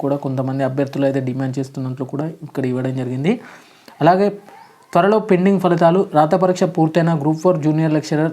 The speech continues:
అలాగే మహిళా శిశు సంక్షేమ అధికారుల ఫలితాలు, ఇంజనీరింగ్ రిజల్ట్ వెల్లడించాలని అధికారులు భావిస్తున్నట్లు కూడా కొంత ఇన్ఫర్మేషన్ చూసుకోవచ్చు. ఫ్రెండ్స్, ఇక ఈరోజు వచ్చినటువంటి ఇంపార్టెంట్ కరెంట్ అఫైర్స్ చూసినట్లయితే, నేషనల్గా చూసినట్లయితే ప్రపంచ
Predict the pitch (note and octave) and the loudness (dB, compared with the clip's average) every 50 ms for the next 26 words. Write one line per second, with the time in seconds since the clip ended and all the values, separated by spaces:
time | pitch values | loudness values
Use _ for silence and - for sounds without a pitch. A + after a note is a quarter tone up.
0 | - D3 C#3 C#3+ D3 D3+ C#3+ C#3 C3+ C#3 D#3+ D#3 D#3+ D#3+ - - - - D#3+ D3 | -2 -2 -2 0 0 0 -2 -2 -2 0 2 2 2 2 2 -2 -6 -4 -4 -2
1 | - E3+ E3 F3 D#3+ D#3+ - F3+ E3+ E3 D3 C#3+ D3 - D#3+ D3+ D3+ D3+ - - | -2 -2 -2 0 -2 0 0 0 0 0 0 -2 0 0 2 2 2 0 0 -2
2 | C#3+ C#3 C#3 D3 D3 D#3 E3+ E3 D3 D3+ F3 F#3 F#3 F3+ F#3 F3+ D3 C#3 D3 C#3+ | -4 -2 0 0 0 0 0 -2 -2 0 0 2 2 2 0 -2 0 -2 -2 0
3 | D3+ D#3 D#3 D#3+ E3 C#3+ C3+ C#3 C#3+ D3 C#3+ D3 D3 - D#3 D3 D3 C#3 C#3 C#3 | -2 -2 -2 -2 -2 -2 -2 -2 -2 -2 -2 -4 -2 -2 0 0 0 0 -2 -4
4 | C3 B2+ C3+ - D3 C#3+ C#3 C#3 C3+ C3+ C3+ C3+ C3+ C3+ - - C3 C3+ C3 B2+ | -6 -6 -4 -2 -2 0 0 0 0 0 0 0 -2 -4 -6 -8 -8 -8 -8 -8
5 | E3 - D3 C3+ C#3+ D3 - C#3 C3 B2+ B2+ B2+ B2 B2+ - C3+ C3+ C3+ C3+ C3 | -8 -6 -4 -4 -4 -6 -6 -8 -6 -6 -6 -6 -6 -6 -6 -6 -6 -6 -6 -6
6 | C#3+ C3 C3 B2+ B2+ - C3+ C3 C#3+ G3+ B3+ - - - - - - - _ _ | -6 -6 -6 -6 -6 -6 -6 -2 -2 -2 -2 -4 -10 -20 -20 -20 -20 -20 _ _
7 | - D#3+ D3+ - E3 E3 C#3 - - - - _ _ _ _ _ - D#3+ F#3 G#3 | -4 -2 -2 0 0 0 0 0 0 -10 -20 _ _ _ _ _ 2 4 4 6
8 | G#3 G3 G3 G3 F3+ F#3+ - F#3 F3+ F3 F#3 F3 F3 E3+ E3+ F3+ D#3+ D#3 D3+ D3 | 4 4 2 2 0 0 -2 -2 0 0 0 -2 -2 -2 0 0 0 0 -4 0
9 | - F3 E3+ E3+ E3+ E3+ E3 E3 D3+ D#3 D#3 D3+ D#3+ D#3+ E3+ D#3 C#3+ - - D3 | 2 2 4 4 2 -2 0 0 0 0 2 -2 -2 -2 -2 -4 -4 0 0 0
10 | C#3+ - D#3 D3 C#3 D3 D3 C#3+ D#3+ E3+ D#3+ D#3+ F3 E3+ F#3 F#3+ F#3 - - - | 0 0 -2 -2 0 0 0 0 2 2 2 2 2 2 2 0 0 0 -4 -4
11 | E3+ E3+ E3 D#3+ - E3 D#3 D#3 - D#3 D3 C#3+ D3 C#3+ C#3+ F#3+ A3+ A3 - - | 0 0 0 0 0 -2 -2 0 -2 -2 -2 0 -2 0 0 -2 -2 -2 -8 -20
12 | _ - - _ _ - E3 E3 G#3 G3+ F#3+ G#3 | _ -20 -20 _ _ -2 0 2 2 2 2 2